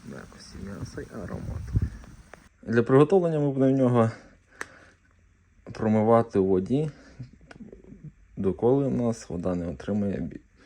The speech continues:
прозорий колір. Ось так промиваємо наш рис та під воду. Вода біжить в рис і біла вода з рису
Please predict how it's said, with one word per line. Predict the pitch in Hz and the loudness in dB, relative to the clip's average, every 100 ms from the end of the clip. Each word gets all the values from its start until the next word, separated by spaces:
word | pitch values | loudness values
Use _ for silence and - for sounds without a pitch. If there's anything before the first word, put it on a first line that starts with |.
| - - _ _ - | -20 -20 _ _ -14
прозорий | 90 87 87 95 78 | -8 -4 -2 -2 -2
колір. | - - - - - - - _ _ _ _ - - - - - | -6 -10 -10 -12 -18 -20 -20 _ _ _ _ -18 -14 -14 -14 -6
Ось | 120 107 - | -2 -2 -2
так | 143 151 - - | 0 -2 -4 -8
промиваємо | 117 117 117 117 110 107 104 | 0 2 4 4 2 2 0
наш | 104 101 - | 0 -2 -4
рис | 104 98 90 - - - - - - - - - - | -2 -2 -4 -10 -12 -14 -14 -14 -14 -14 -14 -14 -10
та | 82 85 85 98 | -8 -6 -8 -8
під | 131 | -4
воду. | 220 226 208 - - - - - 98 | -4 -2 -4 -6 -12 -14 -14 -12 -10
Вода | 98 92 78 - 92 | -4 -4 -4 -8 -8
біжить | 95 80 123 | -6 -8 -8
в | 160 | -8
рис | 208 196 - - - 180 214 208 - - - - - - | -8 -8 -10 -12 -12 -10 -10 -10 -12 -12 -12 -12 -12 -8
і | 87 85 | -8 -6
біла | 78 80 90 | -6 -6 -6
вода | 107 139 - - - - - - - - - - 101 | -6 -6 -8 -12 -14 -14 -14 -14 -14 -14 -14 -12 -10
з | 107 | -6
рису | 107 104 | -6 -6